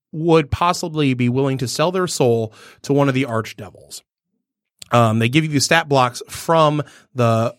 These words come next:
original Monster Manual, uh, to, as to, like, what kind of occultist would actually be a part of this archdevil's cult. And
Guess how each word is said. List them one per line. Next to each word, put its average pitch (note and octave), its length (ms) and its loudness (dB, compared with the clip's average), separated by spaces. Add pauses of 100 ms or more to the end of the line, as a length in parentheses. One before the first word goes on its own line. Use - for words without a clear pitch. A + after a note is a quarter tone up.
(200)
original C3 360 0
Monster F#3 280 0
Manual, A#2+ 400 0 (680)
uh, A2 460 0 (500)
to, B2 640 2
as A#2+ 240 0
to, B2 160 2
like, A#2 220 0
what B2 280 0
kind C#3 260 0
of A#2+ 100 -2
occultist B2+ 600 -2
would A#2+ 420 0
actually C3 500 0
be A#2 320 0
a A#2+ 80 -6
part A#2 440 -4 (100)
of A2+ 360 0
this A2+ 260 -4 (100)
archdevil's A2+ 1200 -2 (880)
cult. - 260 0 (1120)
And C#3+ 600 2